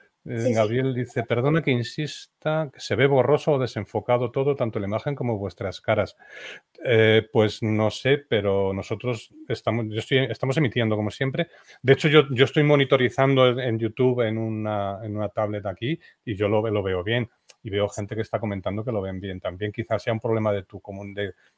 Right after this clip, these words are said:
Speaker 1: de tu conexión. Eh, de hecho, en YouTube le puedes decir que reproduzca más o menos, eh, calidad de imagen. A ver si va a ser eso, que lo estás viendo a, a tres ochenta o a siete veinte en lugar de,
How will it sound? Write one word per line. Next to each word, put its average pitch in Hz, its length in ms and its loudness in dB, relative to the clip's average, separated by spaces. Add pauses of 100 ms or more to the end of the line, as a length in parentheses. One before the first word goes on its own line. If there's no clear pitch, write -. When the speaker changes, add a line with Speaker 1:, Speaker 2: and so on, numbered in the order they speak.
Speaker 1:
de 107 120 -4
tu 104 120 -8
conexión. 107 640 0 (500)
Eh, 117 460 8
de 113 120 4
hecho, 131 160 2
en 120 100 2
YouTube 131 280 2
le 131 120 6
puedes 113 260 2
decir 107 360 -2
que 110 120 -2
reproduzca 98 640 -4
más 98 240 -2
o 98 60 -6
menos, 92 640 -10 (160)
eh, 95 400 -10 (100)
calidad 95 360 0
de 92 80 -6
imagen. 101 380 -2 (260)
A - 40 0
ver 101 100 4
si 113 100 -2
va 113 80 0
a 104 40 -2
ser 95 160 -4
eso, 113 220 0
que 95 60 -8
lo 90 60 -4
estás 98 220 -4
viendo 98 500 -4 (360)
a, 92 640 -4
a 95 80 -12 (220)
tres - 220 -10
ochenta 95 540 -2
o 95 220 -2
a 95 100 -4
siete 101 300 -8
veinte 107 280 -4
en 98 80 -4
lugar 95 240 -4
de, 95 180 -8